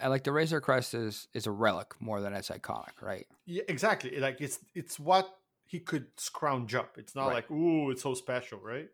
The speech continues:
Speaker 1: Yeah, like, if you could get access to a new ship, would you take it? Like,
Speaker 2: Mm-hmm.
Speaker 1: yeah. Yeah, I gotcha.
Speaker 2: Yeah.
Speaker 1: Well, maybe, maybe we'll have those questions answered in season two. I guess you'll have to wait to find out.
Speaker 2: I will. And, and also, I'm sure they're gonna find,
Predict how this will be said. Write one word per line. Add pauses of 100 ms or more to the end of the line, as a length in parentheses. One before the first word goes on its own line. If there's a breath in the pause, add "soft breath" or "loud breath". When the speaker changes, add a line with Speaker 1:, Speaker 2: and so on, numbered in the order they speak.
(160)
Speaker 1:
Yeah,
like,
if
you
could
get
access
to
a
new
ship,
would
you
take
it? (320)
Like,
Speaker 2:
Mm-hmm. (220)
Speaker 1:
yeah. (640)
Yeah,
I
gotcha.
Speaker 2:
Yeah. (100)
Speaker 1:
Well,
maybe,
maybe
we'll
have
those (220)
questions
answered
in
season
two. (380)
I
guess
you'll
have
to
wait
to
find
out. (240)
Speaker 2:
I
will.
And,
and
also,
I'm
sure
they're
gonna
find,